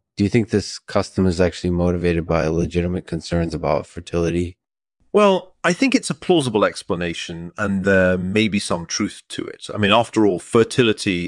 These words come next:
Speaker 2: is an important issue and something that needs to be taken seriously. But at the same time, I think Candide is right to be revolted by the sight of these slits in women's skin. It's really gross,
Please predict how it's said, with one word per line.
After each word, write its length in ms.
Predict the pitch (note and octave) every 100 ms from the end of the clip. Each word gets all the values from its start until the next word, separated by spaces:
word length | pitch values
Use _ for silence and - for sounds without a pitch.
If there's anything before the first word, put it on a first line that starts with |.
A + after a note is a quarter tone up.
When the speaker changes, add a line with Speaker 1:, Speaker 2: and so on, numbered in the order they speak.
| -
Speaker 2:
is 180 | F#2+ F#2
an 140 | F2+
important 560 | F2 - F#2+ - E2 F#2+
issue 520 | F2+ - C#2+ C#2 -
and 120 | D2+
something 400 | - G#2 F#2+ -
that 120 | E3
needs 240 | E2+ D#2+ -
to 80 | -
be 100 | D2+
taken 380 | E2+ D#2+ -
seriously. 840 | - - G2 D#2+ C#2+ - - - - _ _ _ - - - - -
But 140 | A2+
at 80 | B2
the 60 |
same 220 | A#2+ D3 C3+
time, 240 | C3 A2+
I 60 | A2
think 240 | A#2 A#2
Candide 380 | - G2 F#2+ E2+
is 160 | E2+
right 240 | F#2+ F2 -
to 100 | -
be 140 | F#2
revolted 560 | F2 F2 F2 - E2+ -
by 160 | E2
the 100 | D#2+
sight 320 | - F#2+ E2+ -
of 120 | E2
these 180 | F2 -
slits 480 | - A2 - -
in 100 | F2
women's 320 | E2 E2 D#2+ -
skin. 360 | - - - _ _
It's 180 | G#2 -
really 280 | A#2 C#3+ C3
gross, 540 | - G2 D2 - -